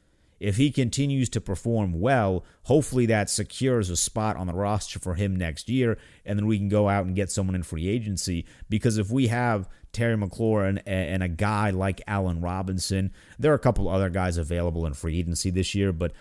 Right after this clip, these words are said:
I view Allen Robinson as a guy that we should target. He should be at the top of the list. So I'll just pencil him in there. You can pencil if you want another wide receiver that you'd like, uh, in free agency. I don't have a list above or right in front of my face, so,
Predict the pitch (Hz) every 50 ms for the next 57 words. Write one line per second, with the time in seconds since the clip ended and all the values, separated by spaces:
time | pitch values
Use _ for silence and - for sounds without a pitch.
0 | - - - 95 90 98 117 131 123 104 101 101 101 90 95 95 90 85 80 78
1 | 80 82 85 87 90 82 - - 95 90 90 82 82 85 78 85 80 87 85 85
2 | 85 80 78 82 85 - - - 73 - - - 85 87 85 87 82 - _ _
3 | _ - - 98 90 87 78 - 82 90 87 85 - 76 - - 95 90 90 -
4 | 85 - 76 71 78 85 92 92 - - - - - - - - 131 147 147 120
5 | 98 - - - - 101 95 - 95 85 87 95 87 82 85 85 87 92 95 95
6 | 98 113 123 123 107 87 - - 90 85 - - 85 82 73 85 87 85 85 82
7 | 80 76 73 76 78 78 76 76 78 78 78 73 73 - - 82 80 78 80 80
8 | 78 - - 80 78 78 78 82 82 80 - - - - - - - _ _ _
9 | - - 135 110 92 - - 104 95 87 - 87 87 85 87 85 82 85 - -
10 | 95 - - 120 120 110 107 101 95 85 78 78 82 85 80 - - - - 90
11 | 78 87 87 85 85 85 82 80 - - - - _ - - 92 87 82 67 73
12 | 90 98 98 92 90 85 - 98 92 87 78 73 73 - - 101 92 98 98 -
13 | - 95 87 78 78